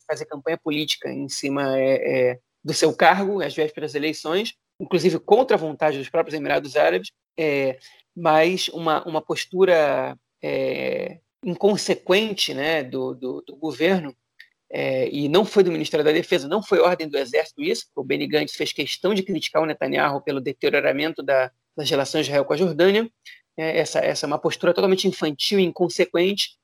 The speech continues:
prejudicou não só a visita do Netanyahu e a campanha política dele, como as próprias relações de Israel com a Jordânia, que são subaproveitadas, né? O Benny Gantz foi, foi certeiro no comentário que ele fez, são relações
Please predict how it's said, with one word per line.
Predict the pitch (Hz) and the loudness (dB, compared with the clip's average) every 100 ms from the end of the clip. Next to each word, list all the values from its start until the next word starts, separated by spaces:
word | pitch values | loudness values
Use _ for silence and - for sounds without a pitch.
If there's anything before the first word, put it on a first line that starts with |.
| _ | _
prejudicou | 190 175 185 196 - 165 196 - _ _ | 4 6 4 2 4 6 4 2 _ _
não | 175 277 | -2 0
só | 202 190 | 2 2
a | |
visita | 151 151 165 | 2 0 -4
do | 156 | -4
Netanyahu | 147 151 147 151 139 | -4 -2 0 0 0
e | 143 | -2
a | |
campanha | - 139 147 | -6 -6 -6
política | 139 147 135 190 | -4 -4 -2 0
dele, | 175 170 196 254 _ _ | 4 6 4 2 _ _
como | - 247 | 0 2
as | 220 | 2
próprias | - 208 226 208 | 2 2 2 2
relações | 220 175 233 185 | 2 0 0 -4
de | |
Israel | 160 170 | -4 -2
com | 185 | 0
a | |
Jordânia, | 175 151 147 165 208 233 _ _ | -2 -2 -2 0 -2 -6 _ _
que | 277 | -6
são | 302 320 277 | -2 -2 -2
subaproveitadas, | - 226 - 294 285 254 185 190 135 131 | -2 2 2 2 -2 0 2 2 0 -6
né? | 147 | -6
O | |
Benny | 139 165 | -4 -4
Gantz | 156 190 | -2 -4
foi, | - 254 | -2 -4
foi | 196 196 | 0 0
certeiro | 202 - 185 196 | 0 -2 0 0
no | 180 | -2
comentário | 175 175 165 170 | -2 -2 -2 0
que | |
ele | 190 | 0
fez, | 185 156 170 208 _ _ | 0 2 0 0 _ _
são | - 196 | -4 0
relações | 196 185 185 202 196 | 4 2 2 -2 -4